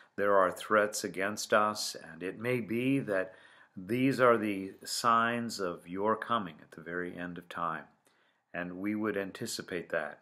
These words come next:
We would look forward to that. But we don't know that for sure. And so in the meantime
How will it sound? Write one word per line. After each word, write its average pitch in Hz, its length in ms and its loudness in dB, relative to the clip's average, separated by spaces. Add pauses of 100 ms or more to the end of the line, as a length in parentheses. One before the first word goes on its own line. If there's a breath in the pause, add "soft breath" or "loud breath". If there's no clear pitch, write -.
We 90 260 -8
would 104 200 -8
look 101 160 -8
forward 104 500 -2
to 85 100 -16
that. 76 320 -8
But 104 160 -6
we 120 160 -2
don't 135 200 0
know 131 140 2
that 123 220 2
for 120 100 -2
sure. 98 440 -4 (800)
And 90 100 -12
so 113 200 0
in 104 80 -2
the 98 60 -4
meantime 90 580 -6